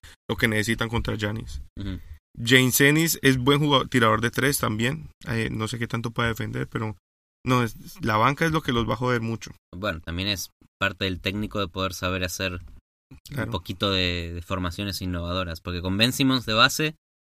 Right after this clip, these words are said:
Speaker 2: se te complica un poco tener otro, eh, otro tipo chiquitito en la cancha.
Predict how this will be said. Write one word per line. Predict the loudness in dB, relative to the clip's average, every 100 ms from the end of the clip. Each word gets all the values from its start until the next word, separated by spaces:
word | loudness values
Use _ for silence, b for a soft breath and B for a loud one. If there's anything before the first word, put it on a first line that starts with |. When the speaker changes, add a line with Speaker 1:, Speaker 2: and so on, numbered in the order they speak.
| _ _ _ -12
Speaker 2:
se | -6 -4
te | -2
complica | -2 -2 -2 0
un | -2 0
poco | -2 0 0 -2 _ _ _ _ _ -4
tener | -2 0
otro, | -2 -2 -6 _ -8
eh, | -6 -6 -8 -10
otro | -6 -6
tipo | -4 -4 -2 -2 -2 -4
chiquitito | -8 -8 -8 -4 -2
en |
la | -2
cancha. | -2 -4 -6